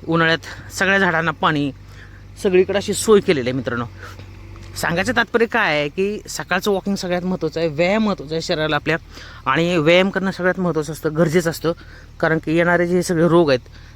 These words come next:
ते रोग हे आपल्याला सगळ्या शरीराला जडायला लागलेत. उठाबशीची कामं नाही जास्त, फक्त बसून कामं आहेत, त्याच्यामुळे सगळ्यात मोठा हा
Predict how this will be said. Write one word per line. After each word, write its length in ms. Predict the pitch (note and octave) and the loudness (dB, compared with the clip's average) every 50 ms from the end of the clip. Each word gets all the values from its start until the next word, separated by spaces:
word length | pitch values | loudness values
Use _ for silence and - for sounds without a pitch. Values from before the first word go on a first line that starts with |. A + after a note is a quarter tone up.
| - - - | -12 -4 -4
ते 60 | D3+ | -2
रोग 340 | C#3 E3 F3+ G3+ F#3+ D#3 - - - - - - - - - - - - | 2 6 6 6 6 4 -2 -6 -6 -8 -12 -20 -20 -20 -20 -12 -4 -2
हे 60 | F3 | -2
आपल्याला 420 | D3+ - D#3 E3 E3 E3+ F3 F3 F3+ - - - - - - - - - - - | -2 0 -2 -2 0 0 0 -2 -2 -8 -16 -20 -20 -20 -20 -20 -20 -20 -18 -8
सगळ्या 260 | - - E3 D3+ F3 F3 | -4 -2 0 0 0 2
शरीराला 280 | - F#3+ F3 D3 D#3+ E3 | 2 0 0 2 0 0
जडायला 320 | C#3 E3 D#3 D3+ D3+ D3 | 0 2 2 2 2 0
लागलेत. 160 | D3 D3+ D#3+ - - - - - - - - - - - | 0 -2 -4 -4 -8 -14 -20 -20 -20 -20 -20 -18 -4 -4
उठाबशीची 520 | F3 D#3+ F3+ F3+ F3 F3+ - F3+ E3 E3+ | -2 0 2 2 2 0 0 -2 -4 -2
कामं 220 | - E3+ E3 D#3+ E3 | 0 0 2 2 2
नाही 120 | E3 E3 | 2 2
जास्त, 300 | D3 D3+ D#3+ - - - | 2 0 -2 -2 -2 -2
फक्त 200 | F3+ E3+ - - | -2 -2 0 -2
बसून 320 | D#3 D3+ D#3+ - A3 G#3 | -2 0 0 2 2 0
कामं 220 | F#3 F3 D#3 C#3 C#3+ | 2 2 0 0 0
आहेत, 120 | C3+ - | 0 -2
त्याच्यामुळे 300 | - D#3 - E3 E3 D#3+ | -2 -2 0 -2 -2 -2
सगळ्यात 280 | - - E3 D#3+ E3 E3 | -2 -2 -2 -2 -2 -2
मोठा 240 | E3+ E3 D3 D3 C#3 | -2 -2 -2 -4 -6
हा 80 | C3+ | -6